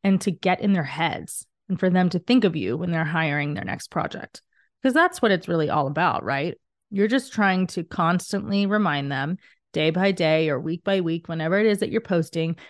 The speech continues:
that you exist and this is what you offer. So let's say you wanna have segmented reels and you don't wanna have just one big compilation one.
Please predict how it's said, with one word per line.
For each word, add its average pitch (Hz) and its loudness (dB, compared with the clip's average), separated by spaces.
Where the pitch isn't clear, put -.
that 175 -4
you 175 2
exist 156 -2
and 170 2
this 156 0
is 143 -2
what 147 0
you 165 2
offer. 208 0
So - 0
let's 277 2
say 233 2
you 214 2
wanna 185 0
have 170 -2
segmented 220 0
reels 214 0
and 175 -4
you 170 -6
don't 180 -2
wanna 190 -2
have 170 -4
just 170 -10
one 175 0
big 165 0
compilation 147 -2
one. 226 4